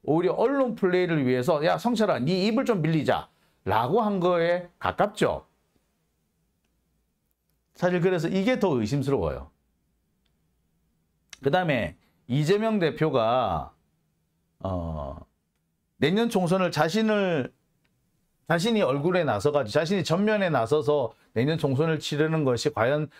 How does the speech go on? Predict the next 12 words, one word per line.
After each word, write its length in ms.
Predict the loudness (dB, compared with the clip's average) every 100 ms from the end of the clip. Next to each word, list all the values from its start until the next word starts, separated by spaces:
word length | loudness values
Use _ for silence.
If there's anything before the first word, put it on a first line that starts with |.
| -20 _
긍정적일까라는 1700 | -2 0 0 0 0 0 0 -2 0 0 0 -2 -6 -2 0 2 0
문제의식을 540 | 0 0 0 0 0
갖고 260 | -2 0 -4
있다. 360 | 0 -2 -4 _ _ _ _ _ -4
아니, 220 | -2 -2 -6 _ _ _
당대표에 440 | -2 0 0 0
항상 320 | 0 0 0 0
그런 200 | 0 0
가시-, 300 | 0 -2 -4
그, 120 | -10 -14 _ _
근데 280 | -6 0 0
은-, 280 | 2 0 -2